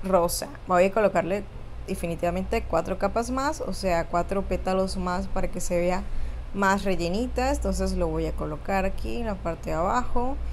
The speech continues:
y le voy a colocar. Es del mismo tamaño, mis bellas, no es que haya puesto pétalos más grandes. Entonces, si lo queremos hacer más grandecito, podemos colocarle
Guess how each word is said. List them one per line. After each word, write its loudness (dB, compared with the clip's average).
y 4
le 6
voy 2
a 0
colocar. -2
Es 4
del 6
mismo 2
tamaño, 2
mis -2
bellas, 0
no 0
es -4
que -2
haya 2
puesto -4
pétalos -2
más -6
grandes. -6
Entonces, 0
si 2
lo 6
queremos 2
hacer 0
más 2
grandecito, 0
podemos -2
colocarle 0